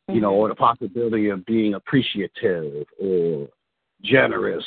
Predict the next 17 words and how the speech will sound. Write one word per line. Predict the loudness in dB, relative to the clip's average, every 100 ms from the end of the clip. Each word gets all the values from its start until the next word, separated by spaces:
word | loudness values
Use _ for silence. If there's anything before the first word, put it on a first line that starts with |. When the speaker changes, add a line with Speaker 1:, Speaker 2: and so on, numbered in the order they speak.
| -4
Speaker 1:
or | -4 -2
something | -2 0 0 0
like | -2 -4
that. | -6 -6 -8 -20 _ _ _ _ _ 0
And, | 2 2 2
um, | 4 2 0 -6 -4
and, | -4 -2
and | -2 2
also, | 4 4 2 -2 -2 -2 -4 _ _ _ _
we | -2 2 2 2
human | -2 -2 -2 -6 -4
beings | 0 2 2 0 -2 -4 -8 -2
are, | 2 4 4 2 2 0 -2 -4 -8 _ _ _ _
um, | 4 4 4 0 -2 -8 -12 _ _ _ _ _ _ _ _ _ _ _ _ 2
uh, | 2 2
ruled | 2 6 6 6 2 -2 -8 -20 -14
by, | -6 -2 -2 -4 -8 -12